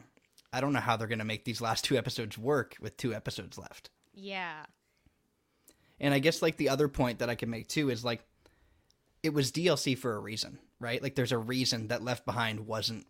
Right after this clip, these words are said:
Speaker 1: written into Last of Us's main narrative. It, it came after because it didn't need
Speaker 2: Mm.
Speaker 1: to be in the main plot.
Speaker 2: No.
Speaker 1: And so a part of me feels like adding it here is just, like, it's great to see, but it was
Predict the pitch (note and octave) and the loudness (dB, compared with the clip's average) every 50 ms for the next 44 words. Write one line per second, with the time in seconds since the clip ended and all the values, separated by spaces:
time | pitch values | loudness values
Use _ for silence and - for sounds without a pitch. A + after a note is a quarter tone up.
0 | - A2 A#2 F2 F2+ G#2 G#2+ G#2+ G#2+ G#2 - A2 G#2+ G#2+ G#2+ A2 - A#2+ A2 G#2+ | -10 -8 -8 -8 -8 -10 -10 -8 -8 -6 -6 -4 -4 -4 -4 -4 -6 -8 -8 -8
1 | - - G#2+ G#2+ A2 G#2+ G#2 G#2 G#2 G2+ G#2 A2 - - - - - - B2 A2+ | -8 -8 -8 -6 -6 -6 -8 -8 -8 -8 -8 -8 -10 -10 -12 -12 -10 -10 -10 -10
2 | - - C3 B2+ A#2+ A2 G#2+ A2+ - - - A2+ G#2 A2 - - - B2 - - | -6 0 0 2 2 2 0 -2 -4 -4 -6 -8 -8 -8 -10 -10 -10 -8 -4 4
3 | - D#3+ D#3 B2 A2+ G#2+ A2 - - - A#2+ - C3 A#2+ A#2+ A2 G#2+ G#2 G#2+ G#2 | 6 6 6 6 4 0 -2 -4 -4 -6 -8 -6 -4 -4 -4 -4 -6 -6 -8 -8
4 | F#2+ - - G#2 G#2 G#2+ G#2 G#2 A#2 - _ _ - _ - - A2+ A2+ A2 A2 | -6 -6 -8 -6 -6 -6 -8 -10 -12 -14 _ _ -20 _ -8 -4 -4 -4 -2 -4
5 | A2 G#2+ - A2+ G#2 A2 D#3 - - _ _ _ _ _ _ - _ - - _ | -4 -6 -4 -2 0 0 0 -2 -4 _ _ _ _ _ _ -20 _ -20 -20 _
6 | _ - - G3+ F#3+ D3+ B2+ A#2+ A2+ - B2+ A#2 - C#3 B2+ B2 A#2+ A#2+ A2+ - | _ -14 -12 -8 -4 -2 -2 -2 2 2 2 2 4 4 2 4 4 0 0 0
7 | C3 A#2 G#2+ A2 A#2 G#2+ G#2+ - - - _ - - A#2 A#2+ A#2+ B2+ A#2+ G#2+ G2 | 0 0 0 -2 -4 -6 -8 -8 -12 -20 _ -4 2 4 4 6 4 2 0 -4
8 | - - C3+ B2 A2+ G#2+ G#2 G2+ - - A#2+ - - A#2+ A2 A2 - - _ _ | -2 0 0 2 2 -2 -4 -6 -4 -4 -4 -2 -2 -2 -4 -4 -6 -10 _ _
9 | _ - - - - - C#3+ C#3 D3 C3+ B2+ G#2 - - E3 D3 G#2+ G#2+ A2+ - | _ -12 -10 -8 -4 0 0 0 0 0 -4 -4 0 0 0 0 0 -4 -8 -12
10 | _ _ _ - - A#2 - B2 A2 - _ _ - C3+ A#2 B2 A#2 A2 - - | _ _ _ -18 -12 -4 -2 -2 -2 -2 _ _ -4 -4 -2 0 -2 -2 -2 -4
11 | - - | -6 -10